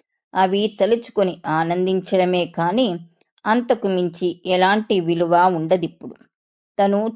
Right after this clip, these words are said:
చిన్నాకి ఉత్తరం రాసినా, అతనిని కలుసుకున్న ఆనాటి అనుభూతిని తిరిగి పొందలేదు. అతనికి అంతే. కేవలం తన గురించి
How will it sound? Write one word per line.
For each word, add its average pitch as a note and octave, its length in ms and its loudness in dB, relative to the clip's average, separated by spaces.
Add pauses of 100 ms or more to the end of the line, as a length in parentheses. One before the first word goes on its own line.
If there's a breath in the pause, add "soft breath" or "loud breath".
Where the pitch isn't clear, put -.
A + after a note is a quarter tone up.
(120)
చిన్నాకి G3 520 0
ఉత్తరం E3+ 500 -2
రాసినా, F3+ 600 0 (560)
అతనిని G3+ 420 0
కలుసుకున్న F3+ 920 -2 (340)
ఆనాటి F#3 560 2 (120)
అనుభూతిని F#3 760 0 (400)
తిరిగి F#3 420 0
పొందలేదు. E3+ 680 0 (800 soft breath)
అతనికి F#3+ 600 -2
అంతే. F3 420 -2 (640 soft breath)
కేవలం F#3+ 560 2
తన F3+ 380 0
గురించి F#3 580 0